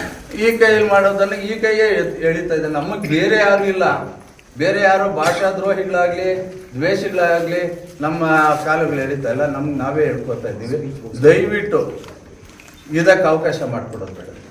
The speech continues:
ಕನ್ನಡ ವಿಚಾರದಲ್ಲಿ ನಾವು ಉದಾರವಾಗಿರ್ಬೇಕು, ಮತ್ತೆ ಸ್ವಾರ್ಥಿಗಳಾಗಬಾರ್ದು. ಕನ್ನಡ,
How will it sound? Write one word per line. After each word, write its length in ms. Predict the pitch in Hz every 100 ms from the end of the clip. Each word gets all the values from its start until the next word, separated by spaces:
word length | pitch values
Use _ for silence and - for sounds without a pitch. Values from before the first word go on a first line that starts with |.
| - - - - - - - - - - - - - 156
ಕನ್ನಡ 320 | 170 202 208
ವಿಚಾರದಲ್ಲಿ 840 | 196 185 185 175 170 160 160 175
ನಾವು 240 | 180 156 135
ಉದಾರವಾಗಿರ್ಬೇಕು, 1000 | 151 185 180 160 143 139 127 117 - - - - - - - - - - - - - - - - - - - -
ಮತ್ತೆ 320 | 175 180 196 185
ಸ್ವಾರ್ಥಿಗಳಾಗಬಾರ್ದು. 1040 | 190 220 220 180 147 123 117 - 101 - - - - - - - - -
ಕನ್ನಡ, 340 | 170 185 202